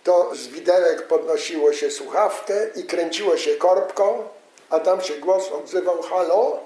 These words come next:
to odzywała się telefonistka: „Z kim połączyć?”, „No, z taką i taką osobą”. No i ona łączyła na poczcie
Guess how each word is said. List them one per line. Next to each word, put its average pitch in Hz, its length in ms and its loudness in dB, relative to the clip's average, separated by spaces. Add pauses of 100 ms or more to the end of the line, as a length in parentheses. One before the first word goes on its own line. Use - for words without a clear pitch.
(520)
to 185 280 2
odzywała 165 440 0
się 160 140 -6
telefonistka: 165 640 -4
„Z - 100 -4
kim 202 180 -2
połączyć?”, 151 760 -2
„No, 208 180 0
z - 100 -10
taką 190 300 -2
i 180 40 -4
taką 180 240 -2
osobą”. - 420 -6 (180)
No 208 120 -2
i 226 100 0
ona 196 200 4
łączyła 170 640 0 (580)
na 165 160 2
poczcie 165 640 -2